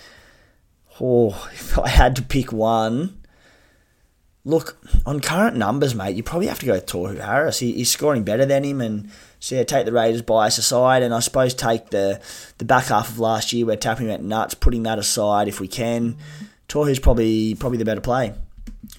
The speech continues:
Question from Kirk: Teddy or Preston to Tohu to give me thirteen? Already bringing in Cody Cook via Grant. So, Teddy or Preston, I think I would sell Teddy first. Preston is rock solid,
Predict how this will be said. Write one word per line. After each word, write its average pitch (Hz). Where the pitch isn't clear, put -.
Question 151
from 123
Kirk: 156
Teddy 170
or 139
Preston 123
to 104
Tohu 117
to -
give 113
me 107
thirteen? 107
Already 123
bringing 107
in 98
Cody 110
Cook -
via 98
Grant. 80
So, 139
Teddy 160
or 123
Preston, 117
I 131
think 131
I 110
would 107
sell 95
Teddy 90
first. 92
Preston 131
is 101
rock 139
solid, 107